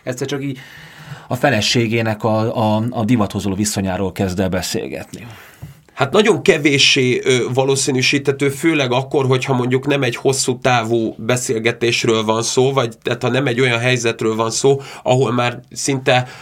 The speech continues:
Speaker 2: az jelenik meg, hogy nagyon nehéz ezt a nyomozást, ö, befejezni, és már, ö,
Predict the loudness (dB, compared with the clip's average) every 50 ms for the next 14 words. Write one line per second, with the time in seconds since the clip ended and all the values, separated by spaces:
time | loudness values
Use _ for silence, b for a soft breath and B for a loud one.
0 | B B B -2 0 0 2 2 2 2 2 2 0 0 -2 0 0 0 2 2
1 | 2 2 2 2 2 2 2 4 4 4 4 6 4 4 4 4 2 0 2 0
2 | 2 2 2 2 2 0 2 2 2 2 0 0 -2 0 0 0 0 -2 2 2
3 | 2 2 2 0 0 2 2 0 0 0 0 0 2 2 0 0 0 2 2 2
4 | 2 2 0 0 0 0 0 0